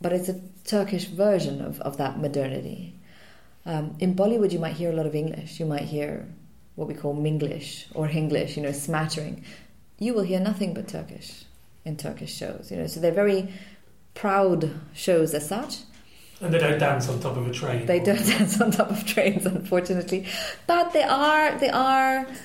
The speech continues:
Speaker 1: bound by conservative values
Speaker 2: Mm-hmm.
Speaker 1: in the same way that Bollywood might be.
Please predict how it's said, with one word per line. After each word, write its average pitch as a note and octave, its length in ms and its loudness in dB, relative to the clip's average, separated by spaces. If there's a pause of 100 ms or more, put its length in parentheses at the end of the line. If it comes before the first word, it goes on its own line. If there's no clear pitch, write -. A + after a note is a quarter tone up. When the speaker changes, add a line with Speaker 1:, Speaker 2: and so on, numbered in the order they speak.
(140)
Speaker 1:
bound A3 340 4
by G#3+ 140 6
conservative G#3 800 4
values F3 800 2
Speaker 2:
Mm-hmm. - 160 -4
Speaker 1:
in F#3+ 80 4
the F#3+ 80 4
same F#3+ 280 4
way D#3+ 180 6
that D#3 180 0
Bollywood D3 400 4
might C#3+ 280 -2
be. - 360 -4